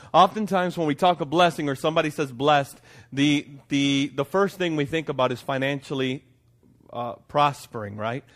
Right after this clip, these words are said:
Being prosperous or having finances. We, some, in some circles, that's what they mean by the saying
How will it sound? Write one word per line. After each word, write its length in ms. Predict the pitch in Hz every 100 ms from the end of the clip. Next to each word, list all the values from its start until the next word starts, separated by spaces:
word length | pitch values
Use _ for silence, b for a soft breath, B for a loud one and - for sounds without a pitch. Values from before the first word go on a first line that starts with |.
| b b -
Being 180 | 135
prosperous 680 | 127 151 160 151 - 156 143
or 60 | 135
having 260 | 143 135
finances. 760 | 123 156 156 147 143 143 139 - B B B
We, 260 | 139 147 139
some, 300 | - 160 -
in 160 | 143
some 260 | 135 170 180
circles, 600 | - 156 127 135 127 123
that's 280 | 139 156 -
what 200 | 156 147
they 140 | 131
mean 300 | 131 139 135
by 140 | 120 117
the 80 |
saying 380 | 117 135 123 117